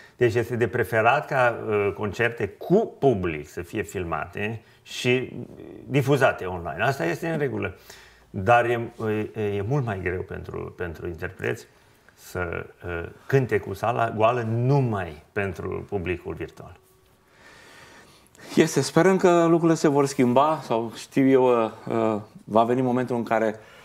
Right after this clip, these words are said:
Speaker 2: sălile vor fi din nou pline, sălile vor putea, uh, uh, să spunem, vui de
Speaker 1: Da. Între noi fie vorba, uh, se întâmplă sălile să nu fie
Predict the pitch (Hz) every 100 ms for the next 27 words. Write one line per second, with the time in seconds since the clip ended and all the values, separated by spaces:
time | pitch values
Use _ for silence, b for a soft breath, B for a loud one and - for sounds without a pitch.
0 | B B - 135 131 113 110 - 113 110
1 | 113 107 113 127 120 120 117 120 117 110
2 | 107 104 104 - 113 110 107 104 - B
3 | B B _ 104 104 104 98 98 98 101
4 | - 104 - - - 110 107 107 92 92
5 | b b b b b 107 113 127 113 107
6 | 104 95 - 101 98 B - 120 120 123
7 | 135 127 139 120 127 120 123 120 120 120
8 | 117 117 - - _ _ - - 123 127
9 | 151 127 113 98 117 117 117 - 123 117
10 | 117 110 -